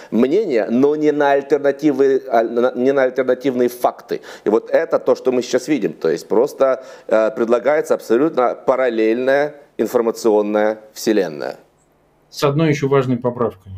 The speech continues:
Speaker 2: Это государственный источник.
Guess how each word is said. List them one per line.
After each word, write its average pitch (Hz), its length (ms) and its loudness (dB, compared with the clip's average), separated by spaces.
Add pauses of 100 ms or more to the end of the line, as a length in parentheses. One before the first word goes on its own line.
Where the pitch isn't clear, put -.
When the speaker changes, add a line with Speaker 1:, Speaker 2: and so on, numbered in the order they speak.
(840)
Speaker 2:
Это - 140 -4
государственный 113 1300 -4
источник. - 520 -10